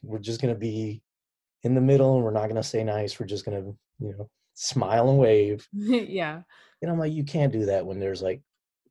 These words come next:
Speaker 1: like, people that are, that are living shitty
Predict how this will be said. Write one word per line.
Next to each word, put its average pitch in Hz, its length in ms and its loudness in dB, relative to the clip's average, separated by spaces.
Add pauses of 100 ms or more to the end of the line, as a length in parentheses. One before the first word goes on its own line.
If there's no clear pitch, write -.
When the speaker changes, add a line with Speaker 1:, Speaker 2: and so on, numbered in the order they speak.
(320)
Speaker 1:
like, 107 240 -6
people 120 300 -2
that 104 100 0
are, 98 260 -6 (720)
that 107 100 -2
are 104 80 -2 (120)
living 107 280 -4
shitty 104 580 -6